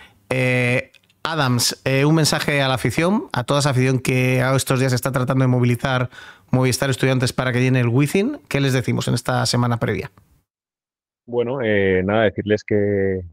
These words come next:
Speaker 2: que va a ser un partido muy bonito, que, que esperemos que, que lo, bueno, esperemos que el Wizzing esté lleno. Yo estoy seguro de que, de que lo va a estar, no hace falta, no hace falta que le pida nada a la afición, pero, pero sí que, que ojalá que podamos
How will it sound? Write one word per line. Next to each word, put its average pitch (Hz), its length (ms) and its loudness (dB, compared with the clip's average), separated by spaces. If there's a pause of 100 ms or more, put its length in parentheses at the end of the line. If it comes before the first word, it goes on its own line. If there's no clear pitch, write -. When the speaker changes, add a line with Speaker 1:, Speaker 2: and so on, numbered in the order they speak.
Speaker 2:
que 90 100 -2
va 90 40 2
a 82 40 -2
ser 95 120 -4
un 92 60 0
partido 90 260 0
muy 90 100 -4
bonito, 98 440 -4 (180)
que, 82 500 -4 (560)
que 85 200 -4
esperemos 87 500 -4
que, 85 500 -4
que 95 80 -2
lo, 73 120 -2
bueno, 82 240 -6 (220)
esperemos 92 380 -2
que 101 60 -2
el 95 60 2
Wizzing 95 200 0
esté 90 180 -4
lleno. 98 200 0
Yo 95 140 0
estoy 87 200 -6
seguro 87 280 -2
de 85 80 0
que, 80 260 -2
de 90 160 -6
que 87 100 0
lo 87 100 0
va 87 60 2
a - 20 0
estar, 92 220 -4
no 87 100 -8
hace 85 120 -14
falta, 82 380 -4 (500)
no 104 120 -2
hace 98 120 -4
falta 98 260 2
que 92 100 -2
le 90 120 0
pida 92 180 0
nada 90 180 -2
a - 20 0
la 90 80 0
afición, 98 400 -4
pero, 82 520 -2
pero 82 200 -6
sí - 200 -12
que, 82 400 -4
que 92 80 -4
ojalá 90 280 0
que 87 80 -4
podamos 87 480 -4